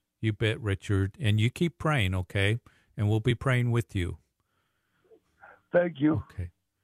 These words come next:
Speaker 1: You bet, Richard. So hard going through those things, and so we wanna keep praying for Richard. And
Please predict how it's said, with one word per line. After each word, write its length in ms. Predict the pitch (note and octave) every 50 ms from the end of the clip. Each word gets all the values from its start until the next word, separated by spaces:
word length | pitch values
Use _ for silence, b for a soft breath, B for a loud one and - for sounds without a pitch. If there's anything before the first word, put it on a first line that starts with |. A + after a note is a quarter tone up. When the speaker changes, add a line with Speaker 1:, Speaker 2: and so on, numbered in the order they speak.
| _ _ _ _ _
Speaker 1:
You 120 | - A#2 G#2+
bet, 260 | - A2 G2 F2+ -
Richard. 460 | G#2 F#2 F#2 - - - F#2+ F#2 F#2 - _ _ _ _ _ _ _ _ _ _ _ _ _ _ _ _ _
So 220 | _ - - D3+
hard 260 | A#2+ G#2+ A#2 A2 G#2+ -
going 260 | - A2 G2+ G2+ G2
through 360 | - - G2+ G#2 G2+ G#2 G#2
those 260 | G2 A2 G2 G2 -
things, 560 | - - G#2+ G2+ G2 G2 G2+ G2+ G2+ F#2 -
and 180 | - F#2 F#2+ F#2+
so 280 | - - G#2 G2 F#2+ F#2+
we 120 | G2+ G2+
wanna 220 | G2 G2+ G2 F#2+
keep 260 | F2+ - - G#2+ G2+ _
praying 280 | - G#2+ G2 F#2+ F#2+ -
for 120 | - -
Richard. 580 | G2+ F#2+ G2 G2 F#2+ - - G2 G2 G2 F#2+ F#2
And 220 | G2 F#2 F2+ F#2